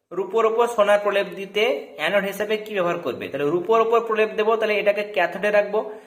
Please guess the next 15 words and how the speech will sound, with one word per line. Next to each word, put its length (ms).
আর 140
যার 400
প্রলেপ 220
দেওয়া 320
হয় 320
সেটাকে 320
অ্যানোডে 360
রাখা 240
হয়, 240
তাহলে 160
সোনার 400
পাত 360
বা 120
বিশুদ্ধ 600
সোনার 360